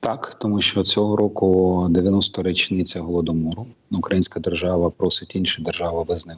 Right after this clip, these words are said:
визнавати, е, Голодомор геноцидом. А ця відбудова, вірніше, це будівництво розпочалося багато років тому. І не запитання, е, до нас зараз, чому воно не було завершено раніше.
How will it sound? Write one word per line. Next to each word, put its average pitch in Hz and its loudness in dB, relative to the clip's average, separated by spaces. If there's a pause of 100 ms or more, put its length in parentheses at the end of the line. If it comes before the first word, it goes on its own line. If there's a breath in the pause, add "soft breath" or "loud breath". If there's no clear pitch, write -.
(120)
визнавати, 92 -2
е, 82 -4 (440)
Голодомор 87 -6
геноцидом. 85 -10 (760 loud breath)
А 92 0
ця 107 0
відбудова, 92 2
вірніше, 92 2
це 98 0
будівництво 90 -2
розпочалося - -2
багато 85 0
років 82 -4
тому. 104 -10 (400 loud breath)
І 98 2
не 95 4
запитання, 95 0 (540)
е, - 0
до 82 4
нас 90 4
зараз, 110 -2
чому 87 -2
воно 87 0
не 87 4
було 87 4
завершено 78 -4
раніше. 76 -6